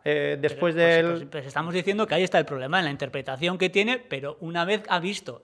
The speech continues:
Speaker 2: el var, lo que le
Speaker 1: Por
Speaker 2: hace
Speaker 1: eso.
Speaker 2: es enseñarle la imagen. Otra cosa es que luego
Speaker 1: No, no, si el
Speaker 2: tome
Speaker 1: var,
Speaker 2: la decisión
Speaker 1: si el
Speaker 2: mal.
Speaker 1: var perfecto es magnífico. Pero es que vemos, yo creo que el fútbol ahora mismo está peor que hace cinco, el fútbol español.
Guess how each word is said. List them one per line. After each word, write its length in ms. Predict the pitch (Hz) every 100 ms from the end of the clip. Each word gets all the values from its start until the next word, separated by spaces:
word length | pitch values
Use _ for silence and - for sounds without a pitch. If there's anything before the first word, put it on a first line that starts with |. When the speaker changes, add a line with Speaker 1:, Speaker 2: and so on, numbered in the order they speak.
| -
Speaker 2:
el 140 | 147
var, 220 | 185 277 247
lo 100 | 214
que 80 | 220
le 60 |
Speaker 1:
Por 60 | 247
Speaker 2:
hace 140 | 254
Speaker 1:
eso. 140 | 269 -
Speaker 2:
es 180 | - -
enseñarle 440 | 170 165 175 208
la 80 | 170
imagen. 420 | 143 143 - 123 -
Otra 180 | - 143
cosa 220 | 190 185
es 120 | 240 -
que 80 | 147
luego 380 | 185 240 262 -
Speaker 1:
No, 60 |
no, 180 | 139 135
si 140 | -
el 40 | 139
Speaker 2:
tome 100 | 196
Speaker 1:
var, 80 | 151
Speaker 2:
la 80 | 175
decisión 340 | 165 170 190
Speaker 1:
si 60 | 139
el 60 |
Speaker 2:
mal. 60 | 131
Speaker 1:
var 180 | 160 156
perfecto 380 | 151 175 160 208
es 80 | 175
magnífico. 500 | 123 202 139 117 104 - _ _
Pero 140 | - 127
es 80 | 123
que 120 | 135
vemos, 260 | 139 190 240
yo 140 | 175
creo 140 | 185 180
que 60 |
el 80 | 147
fútbol 260 | - 226 202
ahora 160 | 160
mismo 220 | 156 151 139
está 180 | 165 147
peor 280 | 165 254 -
que 80 |
hace 140 | 147 147
cinco, 200 | 139 135
el 80 | 127
fútbol 300 | 220 277 196
español. 420 | 107 123 127